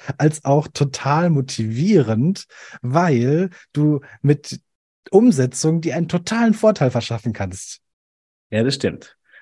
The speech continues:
Speaker 2: Also bei uns heißt's ja so schön, nicht, nicht quatschen, sondern machen.
Speaker 1: Ja.
Speaker 2: Ähm, und es ist ja wie, also ich, ich, deswegen
Speaker 1: <laughs>
Speaker 2: sehe ich auch Chat G P T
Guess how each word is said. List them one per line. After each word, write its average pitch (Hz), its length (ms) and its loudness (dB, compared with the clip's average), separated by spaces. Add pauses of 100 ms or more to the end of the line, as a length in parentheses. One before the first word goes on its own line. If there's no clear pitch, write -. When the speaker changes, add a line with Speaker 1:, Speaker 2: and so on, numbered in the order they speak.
(120)
Speaker 2:
Also 107 300 0
bei 113 140 2
uns 120 180 2
heißt's 127 220 2
ja 120 80 4
so 117 140 0
schön, 117 240 2
nicht, 113 200 -4
nicht 127 300 0
quatschen, 151 480 -2
sondern 110 300 2
machen. 202 600 -2
Speaker 1:
Ja. 110 320 2
Speaker 2:
Ähm, 123 420 6
und 127 120 6
es 127 80 6
ist - 60 -2
ja 127 120 4
wie, 139 80 4
also 135 220 2
ich, 147 200 2 (320)
ich, 156 360 4
deswegen 147 460 6
Speaker 1:
<laughs> - 20 2
Speaker 2:
sehe 156 260 4
ich 180 140 2
auch 147 180 4
Chat 139 320 0
G 135 140 0
P 117 140 -2
T 147 380 0